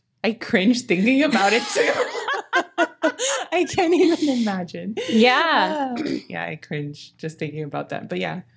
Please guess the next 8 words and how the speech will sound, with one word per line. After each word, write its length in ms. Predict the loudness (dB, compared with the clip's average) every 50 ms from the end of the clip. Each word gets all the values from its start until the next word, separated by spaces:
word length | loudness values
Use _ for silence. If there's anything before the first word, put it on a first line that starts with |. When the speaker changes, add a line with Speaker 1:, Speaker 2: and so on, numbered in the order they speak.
| _ _ _ _ _ -4
Speaker 1:
I 100 | -4 -4
feel 340 | -4 -4 -4 -2 0 0 0
you 140 | -2 -4
on 180 | -4 -6 -6 -8
that 180 | -10 -12 -14 -14 -14
one. 280 | -14 -12 -12 -12 -14 -16 _ _ _ _ _ _ _ _ _ _ _ _ _ _ _ _ _ _ _
Speaker 2:
Yeah, 260 | 2 4 6 6 6 4
because 680 | 4 0 0 2 4 4 6 6 4 2 -2 -6 -10